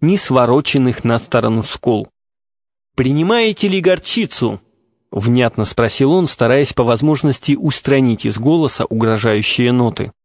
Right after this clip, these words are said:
Толпа — безмолвно поклонилась до земли.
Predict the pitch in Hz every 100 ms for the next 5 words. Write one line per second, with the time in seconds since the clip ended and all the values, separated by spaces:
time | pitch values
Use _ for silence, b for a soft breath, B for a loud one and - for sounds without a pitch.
0 | _ _ _ _ _ _ _ _ - 110
1 | 101 131 165 - _ - 113 117 123 147
2 | 175 160 165 - - 117 110 110 107 101
3 | 113 107 107 104 101